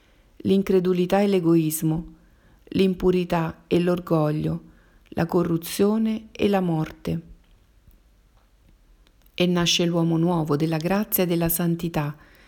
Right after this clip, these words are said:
della fede e della speranza, della purezza e dell'amore.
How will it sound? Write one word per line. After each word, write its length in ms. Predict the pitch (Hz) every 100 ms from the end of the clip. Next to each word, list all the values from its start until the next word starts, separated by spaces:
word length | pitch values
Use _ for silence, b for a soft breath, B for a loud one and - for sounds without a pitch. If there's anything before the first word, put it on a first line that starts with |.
| b b
della 320 | - 170 165
fede 540 | 160 - 208 214 226 -
e 100 | 180
della 260 | 180 180
speranza, 800 | 170 - 185 165 143 151 - 170 - b b b b b b
della 360 | - - 170 175
purezza 800 | - 190 165 147 - 165 165 -
e 160 | - 170
dell'amore. 680 | 165 180 175 165 156 156 156